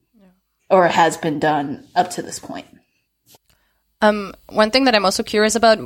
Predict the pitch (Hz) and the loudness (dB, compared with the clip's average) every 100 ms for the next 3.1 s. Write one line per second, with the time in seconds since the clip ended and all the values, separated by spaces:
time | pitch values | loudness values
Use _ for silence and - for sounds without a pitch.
0 | - 185 180 175 170 180 - 190 190 185 | -4 -2 0 -2 -4 -6 0 2 4 2
1 | 196 190 190 165 - 185 175 170 - 175 | 2 0 0 -2 -2 -2 -2 -4 0 0
2 | - 185 175 170 165 - 175 165 160 160 | 0 2 4 6 4 2 0 0 -4 -12